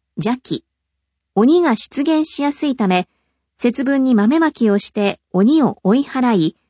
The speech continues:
新しい年に福を招くという意味があります。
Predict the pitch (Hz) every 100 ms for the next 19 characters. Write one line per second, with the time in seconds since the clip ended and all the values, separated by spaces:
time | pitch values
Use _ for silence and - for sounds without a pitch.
0 | _ _ - - 302 349 381 392 359 330
1 | 277 269 247 214 - - 339 311 190 196
2 | 277 - 226 - 214 208 208 214 214 170
3 | 156 147 156 190 -